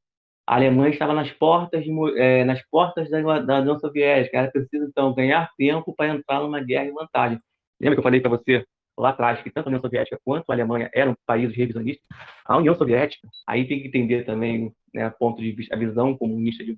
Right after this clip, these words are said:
mundo, a União Soviética não via o nazismo como principal inimigo. O principal co-, inimigo da União Soviética era o capitalismo, de modo que França e Inglaterra eram tão inimigos quanto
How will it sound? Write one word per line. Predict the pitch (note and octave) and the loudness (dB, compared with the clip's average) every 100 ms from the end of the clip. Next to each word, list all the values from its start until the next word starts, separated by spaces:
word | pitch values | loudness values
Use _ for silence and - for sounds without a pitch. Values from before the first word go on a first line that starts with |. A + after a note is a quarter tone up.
| - | -8
mundo, | C3 C#3 _ _ _ _ _ _ - | -8 -8 _ _ _ _ _ _ -6
a | C3 | -4
União | E3+ E3 D#3+ | -4 -4 -2
Soviética | D3 B2+ C#3 C#3+ | -2 0 0 0
não | C3 F3+ E3+ | -2 -2 -4
via | A#2+ C#3+ E3 A#2 - _ _ _ - | -2 -2 -2 -6 -8 _ _ _ -6
o | C3 | -2
nazismo | D3 B2+ B2+ C#3+ | 0 0 -2 -2
como | D#3+ D#3 | -6 -8
principal | - D#3 D#3 D3 C#3+ D#3+ C#3+ | -8 -8 -6 -2 -2 0 0
inimigo. | A#2+ G#2+ F2+ - _ _ _ _ _ _ | 0 0 -4 -8 _ _ _ _ _ _
O | - | -14
principal | - - A#2+ D3+ - | -12 -4 0 0 2
co-, | C#3+ - A#2 | -2 -2 -4
inimigo | A#2 A#2 A#2 A2+ | 0 0 2 0
da | A#2+ | -2
União | C3 B2 | -2 -2
Soviética | B2 A2+ A#2 C3 D3 - - - | -2 -6 -2 -2 -2 -4 -4 -2
era | C#3+ D#3 D#3 | -2 0 0
o | D#3 | -2
capitalismo, | E3 D#3 - D3+ C3+ D3+ A#2+ G#2+ _ _ _ _ _ _ _ - | -4 -8 -4 -2 2 2 0 -6 _ _ _ _ _ _ _ -6
de | B2+ | 0
modo | C3 C#3 E3 D#3 | 4 4 2 -2
que | - A#2+ A2+ - _ _ _ _ | -2 -2 -2 -6 _ _ _ _
França | D3 F3 G#3 G3+ E3+ | 0 2 0 0 0
e | |
Inglaterra | C#3 B2+ B2 D3+ E3 E3 | 4 2 4 0 2 2
eram | D#3 - _ | 0 0 _
tão | E3+ F#3+ G#3+ F3 | 2 4 4 0
inimigos | D#3+ D3+ C3+ D#3 E3+ - - | -2 0 0 0 -2 -8 -6
quanto | C#3+ D3 D3 E3+ | -4 -4 -6 -12